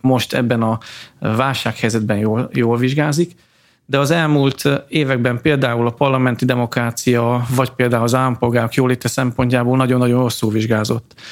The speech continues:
Tehát a Kárpátalján a sárkutatási telepeimen azt láttam, hogy egyszerűen az államba vetett bizalom alacsony foka azzal van összefüggésben, hogy az állam nincs jelen, vagy csak úgy van jelen, mint a kijátszás tárgya.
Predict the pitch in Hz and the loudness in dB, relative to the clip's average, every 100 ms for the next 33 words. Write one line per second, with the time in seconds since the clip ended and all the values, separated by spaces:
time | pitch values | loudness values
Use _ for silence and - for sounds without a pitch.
0 | - - - - - 123 - - 147 160 | -16 -16 -18 -8 -6 -6 -6 -8 -4 -4
1 | 151 151 143 135 - 135 - 131 120 - | -4 -2 0 0 -2 -2 -2 -2 -4 -4
2 | 135 127 117 127 123 123 123 - 113 - | -2 0 -2 -2 0 0 -2 -2 -2 -2
3 | 120 117 117 120 120 - - 127 - 131 | -4 -2 0 0 0 -2 -4 -4 -2 0
4 | 127 131 131 139 - - 117 - 151 160 | 2 2 0 -2 -4 -6 -4 -4 -2 0
5 | 147 123 120 - - 120 120 123 127 110 | 0 2 0 -4 -10 -4 0 0 0 -2
6 | 117 147 120 98 90 95 - _ _ _ | 0 2 2 0 -4 -6 -10 _ _ _
7 | _ _ _ _ _ _ 135 127 110 107 | _ _ _ _ _ _ 0 0 0 -4
8 | 101 127 120 147 147 147 139 113 117 107 | -2 -2 0 2 2 2 0 2 0 0
9 | 113 - - 139 135 143 131 151 147 131 | -2 -2 -4 -2 2 0 0 0 2 2
10 | 123 131 123 120 127 113 - 101 101 117 | 2 0 0 2 2 0 0 0 0 0
11 | 170 - - 135 143 139 131 - 123 120 | -2 -6 -4 0 0 0 -2 0 0 0
12 | 117 117 113 123 123 120 117 - - - | 2 2 2 2 2 2 0 -4 -8 -6
13 | 113 147 113 104 113 104 - 104 92 98 | -2 2 2 0 -4 -2 -2 -2 -2 -4